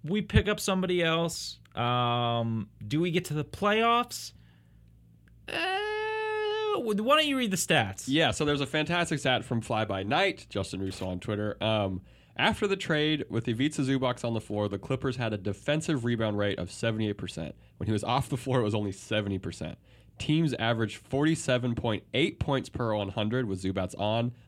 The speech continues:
Speaker 2: but it was fifty point eight without him. So he did, you know, obviously these aren't tell-all stats, but he did help shore up our interior defense during, specifically, the regular season.
Speaker 1: Yes.
Speaker 2: And I'm not sure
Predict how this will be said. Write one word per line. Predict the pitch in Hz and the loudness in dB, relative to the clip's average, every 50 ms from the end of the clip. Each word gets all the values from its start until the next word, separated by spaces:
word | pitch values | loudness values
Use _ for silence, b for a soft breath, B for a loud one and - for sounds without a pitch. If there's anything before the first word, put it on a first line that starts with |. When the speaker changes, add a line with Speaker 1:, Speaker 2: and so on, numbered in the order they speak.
| B | B
Speaker 2:
but | - 107 | -2 0
it | 107 | 0
was | 92 95 - - | 0 0 -2 -6
fifty | - - - 302 269 - 208 180 | -4 0 2 2 2 2 0 -2
point | - 165 147 139 - | 0 0 0 0 0
eight | 117 123 120 - - - | 0 0 -2 -2 -4 -4
without | 104 110 104 - 101 85 85 80 | -4 -4 -2 -2 -4 -6 -6 -8
him. | 76 b b b b b | -10 b b b b b
So | - - 175 190 | -6 -2 0 0
he | 202 196 | 0 0
did, | 180 - 285 311 277 - | -2 0 0 0 0 0
you | 208 | 0
know, | 175 151 | 0 2
obviously | 147 147 143 139 - 127 | 2 2 0 0 0 0
these | 117 110 98 | 0 2 2
aren't | 95 90 - | 0 0 -2
tell-all | - - 147 139 127 107 92 98 | -4 -2 -2 0 0 0 -2 -4
stats, | - - - 80 82 85 92 - - b b b b b - | -6 -8 -10 -8 -6 -6 -8 -8 -12 b b b b b -2
but | - 147 147 | 0 2 2
he | 160 165 | 2 2
did | 151 131 139 160 180 185 185 170 | 0 0 0 2 2 2 0 0
help | 143 139 147 135 135 - | 0 0 0 0 0 -2
shore | - - - - 127 123 120 113 | -6 -8 -4 0 2 2 2 2
up | 107 107 - - | 2 0 -2 -4
our | - 95 95 95 | -6 -4 -4 -4
interior | 92 92 - - 104 104 98 98 98 | -4 -6 -4 0 0 2 2 2 0
defense | 92 95 90 87 - 90 87 - - - | 0 -2 -4 -2 -4 -6 -8 -8 -4 0
during, | - 110 110 110 107 107 107 104 - - - | 2 2 4 4 2 2 0 -2 -6 -12 -20
specifically, | - - - - - 196 180 147 131 - 107 98 92 90 - - - - | -20 -20 -10 -4 -2 -2 -2 -2 -4 -4 -2 -2 -2 -4 -6 -12 -16 -8
the | - 101 | -6 -4
regular | 95 95 90 85 90 85 82 78 | -2 -2 -2 -4 -4 -4 -6 -6
season. | - - 67 - - - - _ b b b b b b b b b b b b b b b b - | -8 -8 -10 -10 -10 -14 -18 _ b b b b b b b b b b b b b b b b -8
Speaker 1:
Yes. | - 113 117 120 123 123 123 117 107 92 - - - | -4 -2 0 0 2 2 2 2 2 0 -2 -4 -4
Speaker 2:
And | - 104 113 | -2 0 2
I'm | 123 123 131 | 2 2 2
not | 147 160 175 170 - - | 2 2 2 0 -2 -6
sure | - - - - - - 170 165 165 160 160 160 160 156 156 156 147 - | -8 -8 -8 -8 -6 -4 0 0 2 2 4 4 4 4 2 2 0 -2